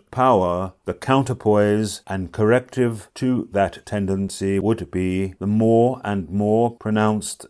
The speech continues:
individuality of those who stand on the higher eminences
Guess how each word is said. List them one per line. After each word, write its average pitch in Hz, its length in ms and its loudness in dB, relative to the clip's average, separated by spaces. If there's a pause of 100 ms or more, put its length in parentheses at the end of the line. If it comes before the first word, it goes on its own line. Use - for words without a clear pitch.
(120)
individuality 104 1300 0
of 95 240 -4
those 98 500 2
who 107 140 -6
stand 107 720 0
on 107 300 0
the 107 140 0
higher 120 500 2
eminences 98 1000 -2